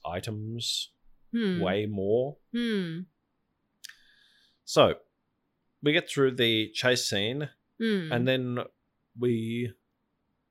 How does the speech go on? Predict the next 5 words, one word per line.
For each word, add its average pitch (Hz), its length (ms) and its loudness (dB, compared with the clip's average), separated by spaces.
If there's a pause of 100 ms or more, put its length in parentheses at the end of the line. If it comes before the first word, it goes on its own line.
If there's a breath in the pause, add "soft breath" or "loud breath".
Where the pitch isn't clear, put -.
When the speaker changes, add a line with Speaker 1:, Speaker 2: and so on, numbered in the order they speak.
(840)
Speaker 1:
run 135 180 2
into 131 600 2 (160)
a 107 460 0
friendly 123 380 -4
face. - 560 -8